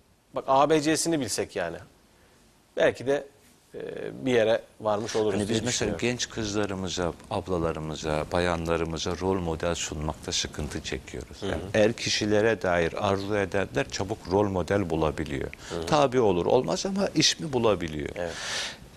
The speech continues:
Speaker 2: Kadınlarımıza yönelik rol model sunmakta sıkıntı çekiyoruz.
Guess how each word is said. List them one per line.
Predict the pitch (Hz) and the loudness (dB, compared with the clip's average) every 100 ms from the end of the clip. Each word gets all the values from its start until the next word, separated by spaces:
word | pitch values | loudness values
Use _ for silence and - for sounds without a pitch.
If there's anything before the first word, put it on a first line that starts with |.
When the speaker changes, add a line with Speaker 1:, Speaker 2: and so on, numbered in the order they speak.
| - - - - | -18 -18 -14 -4
Speaker 2:
Kadınlarımıza | 101 101 113 113 113 113 117 120 | -2 0 2 2 2 0 -2 0
yönelik | 117 98 87 76 - - - - - - | 2 2 0 -2 -6 -10 -10 -16 -14 0
rol | 107 110 | 2 4
model | 104 90 107 104 - - - - | 2 2 2 2 -2 -18 -20 -12
sunmakta | - - 104 95 87 - 120 | -8 -2 2 2 2 0 -2
sıkıntı | - - 110 90 - | -2 -2 -4 -2 -2
çekiyoruz. | 117 98 - - 73 73 - | 0 -2 -2 -2 -2 -2 -6